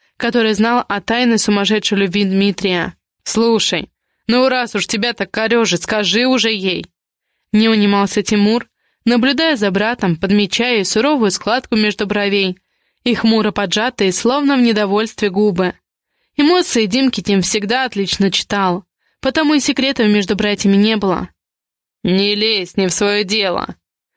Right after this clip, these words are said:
отчеканил Дима и отвесил брату подзатыльник. «Ну да, куда уж мне тугодуму понять такую ранимую душу, как у самого Дмитрия Самойлова»,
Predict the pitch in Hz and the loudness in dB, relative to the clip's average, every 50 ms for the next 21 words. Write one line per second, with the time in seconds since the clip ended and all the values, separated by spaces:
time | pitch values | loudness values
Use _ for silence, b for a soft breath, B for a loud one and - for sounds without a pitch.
0 | _ _ _ - 214 208 - - 208 - 214 202 202 208 202 202 180 202 226 240 | _ _ _ -8 -6 -4 -4 -4 -4 -4 -2 0 0 2 2 2 2 2 2 2
1 | 233 220 185 - - _ _ _ _ _ _ _ - 247 254 247 - 311 302 - | 2 2 0 -2 -6 _ _ _ _ _ _ _ -2 -2 0 0 0 0 0 0
2 | 269 240 208 190 208 208 - - 185 - 202 175 220 220 214 - 226 214 196 190 | 0 0 0 0 0 -2 -2 -2 -4 -2 -2 -2 -2 -2 -2 0 0 2 2 2
3 | 185 175 165 - - - _ _ _ _ _ _ _ 254 285 339 381 392 294 254 | 2 0 0 -4 -10 -20 _ _ _ _ _ _ _ 0 2 4 4 4 2 2
4 | 214 220 240 240 226 202 - _ _ - - - 233 247 233 226 233 240 247 - | 2 0 0 0 0 -2 -6 _ _ -2 -2 0 0 0 0 2 2 0 0 2
5 | 214 226 220 214 202 - 208 190 208 220 208 202 208 202 196 190 185 - 214 220 | 2 2 2 2 0 -2 -2 -2 -2 -2 0 0 0 0 0 0 0 -2 -2 -2
6 | 214 214 196 185 175 - - - _ _ _ - 240 240 226 - - 233 277 330 | 0 -2 -2 -4 -6 -8 -12 -18 _ _ _ -4 -4 -4 -4 -2 0 2 4 4
7 | 349 339 320 294 277 269 247 240 247 233 220 220 214 202 185 208 254 285 - - | 4 4 2 2 0 0 0 2 2 2 2 2 2 2 2 2 2 2 2 0
8 | 226 - 208 190 - - - _ _ _ _ _ _ _ _ _ - 233 - - | -2 -2 -2 -4 -6 -8 -16 _ _ _ _ _ _ _ _ _ -2 -2 0 0
9 | 240 226 220 214 208 202 202 240 294 302 233 220 214 202 175 190 196 202 196 - | 0 2 2 2 2 2 2 2 2 2 2 2 2 2 0 -2 -2 -2 -2 -2
10 | - 214 240 269 277 254 214 190 170 160 - - - | 0 0 2 2 2 2 2 2 0 0 -2 -4 -8